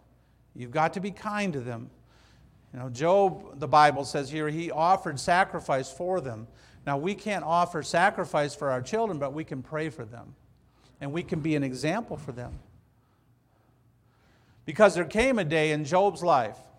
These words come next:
The Bible says, back in, in Job chapter one and verse six, "There was a day when the, when the sons of God came to, to present themselves before the Lord."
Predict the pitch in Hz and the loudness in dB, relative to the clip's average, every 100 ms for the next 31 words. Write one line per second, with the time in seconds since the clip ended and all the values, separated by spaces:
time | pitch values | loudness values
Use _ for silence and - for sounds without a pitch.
0 | _ _ _ _ _ _ _ _ _ _ | _ _ _ _ _ _ _ _ _ _
1 | _ _ _ - _ _ _ _ _ 151 | _ _ _ -20 _ _ _ _ _ -6
2 | 143 180 180 170 160 - 175 156 143 - | 6 10 10 8 2 2 4 4 0 -8
3 | 151 - _ _ _ _ _ _ _ - | -16 -20 _ _ _ _ _ _ _ -6
4 | 131 180 175 175 147 143 151 131 170 170 | 6 8 8 2 -2 -4 -4 2 4 4
5 | - 170 160 - 135 - 143 180 170 143 | 6 6 6 2 -6 -4 0 2 2 0
6 | 151 160 - - 190 - - - - - | 0 -2 -2 2 2 2 -4 -16 -20 -14
7 | - 180 190 170 160 175 214 220 160 165 | 2 4 6 4 2 4 6 6 4 0
8 | 156 - - 165 156 143 208 220 190 170 | -2 -6 -8 -6 -4 -2 0 0 0 -4
9 | 139 185 202 143 156 170 - - - - | 6 10 10 10 6 0 -8 -20 -20 -4
10 | 202 190 170 156 - 151 135 151 151 214 | 0 0 0 -4 -8 -12 -6 -4 0 0
11 | 220 147 - 143 143 143 156 175 160 165 | 0 -4 0 2 2 0 -6 -2 -2 2
12 | 180 175 135 117 | 4 6 6 2